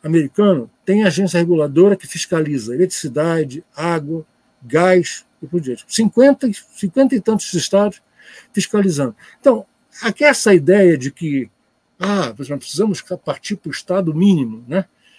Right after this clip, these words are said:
E aí eles, <laughs> os caras nunca olharam o estado regulador americano. É enorme. O estado regulador americano é enorme. E lá,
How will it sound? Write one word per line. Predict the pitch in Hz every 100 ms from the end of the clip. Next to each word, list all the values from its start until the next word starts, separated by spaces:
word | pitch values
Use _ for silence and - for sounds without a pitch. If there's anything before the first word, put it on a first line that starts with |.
| _ -
E | 175
aí | 208 254
eles, | 262 -
<laughs> | 220 180 196 202 -
os | 170 -
caras | 220 202
nunca | 269 302
olharam | 311 180 208 262 247
o |
estado | - 262 247
regulador | 247 262 254 202 226
americano. | 254 262 - 185 202 185 _ _ _ _ _ _ _ _ _ -
É | 339
enorme. | 294 254 262 233 214 151 120
O | -
estado | - - 285 233
regulador | 202 170 156 135 117 120
americano | 120 135 139 - 262 285
é |
enorme. | 330 277 180 220 208 135 117 _ _ _ _ _ _ -
E | 147
lá, | 123 123 220 190